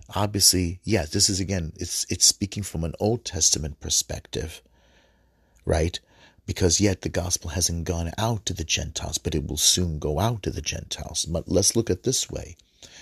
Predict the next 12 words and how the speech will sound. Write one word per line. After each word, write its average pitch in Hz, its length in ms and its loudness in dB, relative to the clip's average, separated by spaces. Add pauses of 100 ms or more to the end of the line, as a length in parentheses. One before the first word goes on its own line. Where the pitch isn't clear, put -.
(1300)
Let's 107 220 6
look 123 120 4
at 87 140 0
Catholics - 1040 2 (160)
also 80 720 0
who 98 160 0
are 85 40 -4
born 98 300 0
in 120 100 -4
the 90 80 -2
faith 76 520 -2
and, 90 220 -2